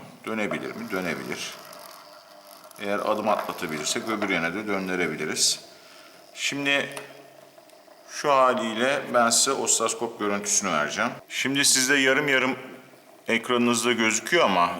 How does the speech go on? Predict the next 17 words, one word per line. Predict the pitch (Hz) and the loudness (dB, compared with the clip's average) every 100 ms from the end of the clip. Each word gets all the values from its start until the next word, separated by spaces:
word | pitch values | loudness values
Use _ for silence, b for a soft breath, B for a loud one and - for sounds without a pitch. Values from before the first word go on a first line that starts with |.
| 87 | -6
videoda. | 98 85 95 104 139 147 - | -6 -2 2 4 2 2 0
Onlar | 117 117 127 | 2 4 2
şu | 120 120 | 2 2
anda | 117 120 | 2 0
tam | - 120 120 | 4 2 4
parlıyor. | 95 85 78 92 127 151 - - B B B B B | 4 4 4 4 2 0 -8 -18 B B B B B
Şöyle | - - 143 135 | -6 0 2 4
söyleyeyim, | 110 101 101 143 139 | 4 4 2 0 0
burada | 135 131 | 0 0
dikkat | 127 135 127 | 0 0 0
edeceğiniz | 113 - 120 110 107 | 0 0 2 0 0
nokta | 120 120 - 131 101 - - - - - - - B B B - - | 0 0 2 4 2 -4 -14 -18 -20 -20 -20 -20 B B B -6 0
aralarında | 110 131 131 123 135 139 | 2 4 4 4 2 0
bir | 123 135 131 | 2 0 0
faz | - - 131 - | -6 0 2 4
farkının | 123 110 - 110 127 127 | 4 4 2 -2 -2 -2
olması. | 117 117 113 104 - 110 135 | -2 0 2 4 4 4 2